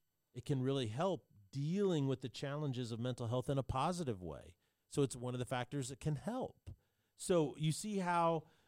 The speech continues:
the whole o-, notion of true love is experienced only by knowing authentic love, which is Jesus.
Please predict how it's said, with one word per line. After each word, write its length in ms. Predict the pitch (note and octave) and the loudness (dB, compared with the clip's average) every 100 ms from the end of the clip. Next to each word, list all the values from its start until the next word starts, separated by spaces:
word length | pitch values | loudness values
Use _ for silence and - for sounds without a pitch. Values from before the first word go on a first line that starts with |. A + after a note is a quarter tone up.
| - | -6
the 60 | C3 | -2
whole 260 | E3 E3+ D#3 | 2 2 4
o-, 220 | E3 F3+ | 4 4
notion 560 | C3+ D3 F#3 - D3+ C#3 | 2 4 4 2 -2 0
of 380 | B2+ B2+ A#2+ - _ _ - | 0 2 0 -2 _ _ -2
true 260 | G3 E3+ | 2 4
love 460 | C#3 E3 D3+ C3+ A#2+ | 4 4 4 2 -2
is 160 | A#2 | -6
experienced 720 | A#2+ - - E3 D3 C3 - - | -6 -8 -4 0 2 0 -2 -4
only 360 | C#3+ C#3+ C#3+ C3 | 0 0 0 0
by 320 | B2+ B2 B2 | 0 2 0
knowing 920 | A#2+ B2+ C#3+ D#3+ B2+ A#2 A#2 A#2+ A#2+ - _ _ A2+ | 0 2 2 2 2 0 0 -2 -4 -10 _ _ -4
authentic 560 | A#2+ - C3+ - A#2+ | -2 0 0 0 -6
love, 480 | D#3 G3+ A#2 A#2+ A#2+ | -2 0 2 0 2
which 280 | B2 B2+ - | 0 0 0
is 440 | A2+ B2 B2 - - | 0 -2 -4 -10 -10
Jesus. 640 | F3 G#3+ - - - - | -4 -4 -4 -8 -10 -10